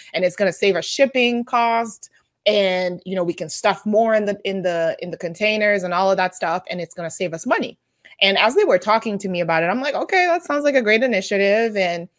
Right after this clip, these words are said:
then they started to talk about, Yeah, so to do this, we're gonna have to buy s-, equipment for the team that's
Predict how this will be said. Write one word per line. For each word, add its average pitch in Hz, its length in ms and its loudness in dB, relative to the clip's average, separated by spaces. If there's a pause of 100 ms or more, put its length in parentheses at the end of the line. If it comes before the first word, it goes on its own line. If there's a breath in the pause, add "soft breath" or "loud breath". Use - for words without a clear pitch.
(180 soft breath)
then 240 280 8
they 240 100 8
started 208 340 2
to - 60 -14
talk 202 160 2
about, 185 260 0
Yeah, 208 280 0
so 185 400 0
to 196 120 -8
do 240 220 -4
this, 190 300 2 (240 soft breath)
we're 208 100 -2
gonna 214 220 -4
have 196 220 -6 (100)
to 180 220 -8
buy 190 400 0 (100)
s-, - 180 -16
equipment 180 680 -2 (280)
for 208 260 2
the 180 100 -6
team 254 260 -2
that's 170 160 -2